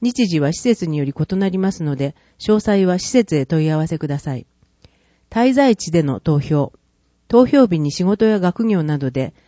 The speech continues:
他市区町村に滞在している人は、滞在先の選挙管理委員会で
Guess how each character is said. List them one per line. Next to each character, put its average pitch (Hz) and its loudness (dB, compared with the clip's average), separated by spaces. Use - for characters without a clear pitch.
他 240 -2
市 - -12
区 233 -2
町 233 2
村 185 -2
に 147 -4
滞 175 -2
在 175 0
し - -12
て 170 0
い 165 0
る 165 0
人 160 -4
は、 139 -4
滞 233 2
在 240 2
先 226 -2
の 202 -2
選 220 0
挙 233 -2
管 233 0
理 233 0
委 - 0
員 220 -2
会 147 -2
で 143 -4